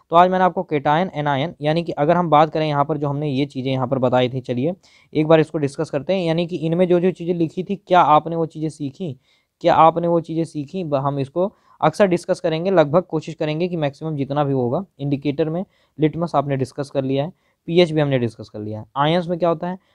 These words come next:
आयंस होते हैं या तो ये, वो क्या कहते हैं पॉजिटिव होंगे या तो क्या होंगे आपके नेगेटिव। जब भी कोई एटम्स होता है, यानी आयंस क्या होते हैं, आयंस ये होते हैं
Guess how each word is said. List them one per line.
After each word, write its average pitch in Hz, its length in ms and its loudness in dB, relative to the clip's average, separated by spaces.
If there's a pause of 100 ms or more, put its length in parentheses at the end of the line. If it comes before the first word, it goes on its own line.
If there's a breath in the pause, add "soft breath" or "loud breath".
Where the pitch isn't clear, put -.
(140)
आयंस 165 320 0
होते 175 260 0
हैं 190 140 0
या 147 220 4
तो 165 120 -2
ये, 175 220 0
वो 135 280 -2
क्या 139 180 -2
कहते 139 220 -2
हैं 139 100 -6
पॉजिटिव 135 360 -2
होंगे 165 160 2
या 143 140 4
तो 143 120 -4
क्या 175 120 -2
होंगे 151 180 0
आपके 120 240 -4 (300)
नेगेटिव। 131 420 -2 (300)
जब 160 200 2
भी 185 80 0
कोई 190 220 -2
एटम्स 156 380 0
होता 107 200 -14
है, 104 40 -12 (760)
यानी 143 240 -2
आयंस 156 320 0
क्या 185 140 0
होते 180 200 0
हैं, 196 140 -4 (340)
आयंस 165 320 -4
ये 175 40 -2
होते 160 180 -4
हैं 190 180 -2